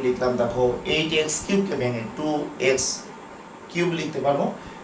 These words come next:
টোয়েন্টি সেভেন ওয়াই কিউবকে ভেঙে আমরা থ্রি ওয়াই কিউব লিখতে পারবো, কারণ দেওয়া আছে, মানে আমরা, আহ, ওভাবে ভেঙে নিয়ে আমরা এ কিউব প্লাস বি কিউব এর অনুসিদ্ধান্ত এ প্লাস বি হোল কিউব মাইনাস থ্রি এ বি into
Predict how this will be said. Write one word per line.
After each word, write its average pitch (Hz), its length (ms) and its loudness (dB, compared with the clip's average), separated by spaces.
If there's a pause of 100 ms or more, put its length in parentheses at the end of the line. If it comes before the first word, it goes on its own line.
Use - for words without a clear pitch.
(140)
টোয়েন্টি 139 280 -2
সেভেন 170 420 6
ওয়াই 180 340 8
কিউবকে 147 280 -2
ভেঙে 113 280 -4
আমরা 110 320 -2 (400)
থ্রি 156 200 -4
ওয়াই 156 340 8
কিউব 160 160 -4
লিখতে 143 240 -4
পারবো, 135 340 -4
কারণ 117 260 -4
দেওয়া 131 240 6
আছে, 135 220 4
মানে 123 240 2
আমরা, 117 300 2 (400)
আহ, 113 420 4
ওভাবে 127 380 6
ভেঙে 139 200 2
নিয়ে 147 260 2 (340)
আমরা 120 260 4
এ 170 320 2
কিউব 180 180 4
প্লাস 143 240 2
বি 139 200 -2
কিউব 131 120 0
এর 127 120 8
অনুসিদ্ধান্ত 135 760 2 (320)
এ 143 240 2
প্লাস 135 340 6
বি 135 180 2
হোল 127 300 4
কিউব 151 120 -6 (120)
মাইনাস 139 440 4 (160)
থ্রি 135 220 2
এ 123 120 8
বি 139 220 0
into 95 260 -4